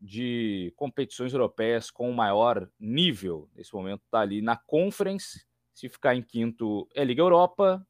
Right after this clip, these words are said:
De quarto pra cima, é Liga dos Campeões da Europa.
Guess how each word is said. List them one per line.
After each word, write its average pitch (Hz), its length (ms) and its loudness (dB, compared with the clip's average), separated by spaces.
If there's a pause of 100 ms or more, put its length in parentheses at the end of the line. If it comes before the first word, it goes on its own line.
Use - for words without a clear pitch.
(220)
De 175 80 -6
quarto 135 360 4
pra 151 160 2
cima, 127 460 -4 (520)
é 135 500 6
Liga 170 300 4
dos 156 200 0
Campeões 156 640 2
da 120 80 2
Europa. 98 500 0